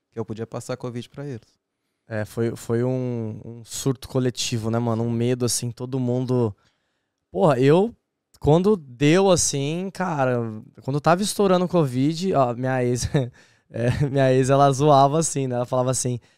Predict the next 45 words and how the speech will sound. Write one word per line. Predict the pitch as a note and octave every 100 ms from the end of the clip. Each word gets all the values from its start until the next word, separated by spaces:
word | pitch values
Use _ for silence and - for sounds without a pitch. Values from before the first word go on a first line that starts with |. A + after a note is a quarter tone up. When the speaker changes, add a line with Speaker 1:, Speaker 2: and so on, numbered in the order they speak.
| _ _ _
Speaker 2:
é, | - G3 F#3+
não | D3 B3
zoava, | D#3+ C#3+ A#2 G#2+ G#2 G#2
acho | A2 -
que | C#3+
até | F#3
reclamava, | G#3 C4 C#4 D#3+ F3 D#3
"É, | G3+
pra | G3 G3+
quê? | - F#3
Tá | D#3+
comprando | C#3 C3+ E3
luva, | C#3 A#2+ D#3+ C#3
máscara, | B2 C3 C#3 C3+ B2+
não | A#2+
sei | - A#2+
o |
quê." | - B2 B2 - _ _ _ _
Eu | D#3+
falei, | -
"Eu | G3+
vou | B2
comprar, | A#2+ C#3 A3+ F4+
tô | G3+
vendo | D#3 D#3 D#3
que | E3
o |
mundo | D#3+ D#3+ D#3+
todo | E3 C#3+
já | D3+
tá | D3+ D3+
doido | C#3 D3 D#3 D3
aí, | D3 C#3+
que | -
tá |
acabando, | D#3 - D3+ D3
não | D3+
sei | - D3+
o |
quê." | - D#3+
Mano, | D3+ D3+ A#2+ A2+ _ _ _ _
quando | C3+ C#3+
chegou | - C#3+ C#3+
minhas | E3+ F#3 C3+
máscaras, | A#2+ C3 D#3 B2 - G2+ -